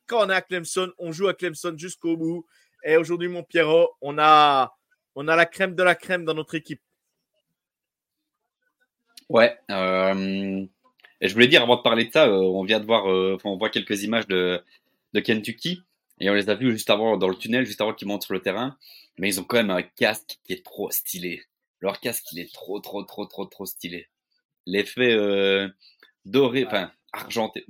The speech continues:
Speaker 2: non, attends, c'est comme encore, enfin, gris, euh, brillant comme ça. C'est quoi ? C'est de l'argent ? Non, c'est pas de l'argent. Si, c'est argenté qu'on dit. Enfin, je sais pas.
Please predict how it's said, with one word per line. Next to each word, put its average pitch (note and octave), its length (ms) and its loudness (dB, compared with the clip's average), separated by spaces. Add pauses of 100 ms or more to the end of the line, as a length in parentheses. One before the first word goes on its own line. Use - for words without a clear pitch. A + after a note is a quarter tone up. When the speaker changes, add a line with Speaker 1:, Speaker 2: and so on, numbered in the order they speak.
(160)
Speaker 2:
non, E2 220 -8
attends, D#2+ 260 -16
c'est - 160 -14
comme C3 140 -12
encore, F#3 220 -8
enfin, F2+ 220 -6
gris, G2 380 -6
euh, E2+ 360 -6 (320)
brillant A2+ 460 -4
comme F#2+ 180 -10
ça. F2 240 -6
C'est - 140 -20
quoi ? F#2 220 -4
C'est D#2+ 120 -18
de E2 60 -12
l'argent ? A2+ 420 -6
Non, E2+ 120 -10
c'est - 80 -18
pas B1 120 -12
de - 60 -14
l'argent. E2+ 280 -12 (280)
Si, - 60 0
c'est - 120 -6
argenté F#2 420 -2
qu'on - 140 -10
dit. F2 180 -12 (220)
Enfin, F#2 100 -4
je F#2+ 60 -2
sais - 80 -6
pas. F2 200 -4